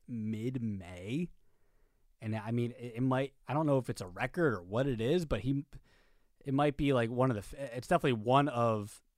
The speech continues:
the fastest recoveries from Tommy John for a baseball player. And it's just insane.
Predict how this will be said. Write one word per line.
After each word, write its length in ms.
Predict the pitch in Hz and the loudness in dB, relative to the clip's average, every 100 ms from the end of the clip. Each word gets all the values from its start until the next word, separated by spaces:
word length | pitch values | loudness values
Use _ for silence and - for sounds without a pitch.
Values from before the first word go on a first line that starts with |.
| _ _ _ | _ _ _
the 80 | 139 | -6
fastest 440 | - 123 123 123 | 2 2 2 -6
recoveries 520 | 117 - 123 110 104 | -6 2 2 2 -2
from 220 | - 131 107 | -4 -4 -4
Tommy 280 | 117 107 | -4 -4
John 240 | 104 101 95 | -4 -4 -4
for 140 | - | -6
a 40 | 95 | -8
baseball 360 | 92 - - | -8 -12 -14
player. 320 | - 107 85 - - _ - - - - - _ _ _ _ _ _ _ _ | -14 -14 -16 -20 -20 _ -20 -20 -20 -20 -20 _ _ _ _ _ _ _ _
And 500 | 123 107 101 98 92 - _ _ _ _ _ _ _ _ _ _ _ _ _ _ _ _ | -2 0 0 -4 -8 -14 _ _ _ _ _ _ _ _ _ _ _ _ _ _ _ _
it's 140 | 151 - | -6 -2
just 200 | 139 - | -2 -2
insane. 240 | 107 - | -8 -10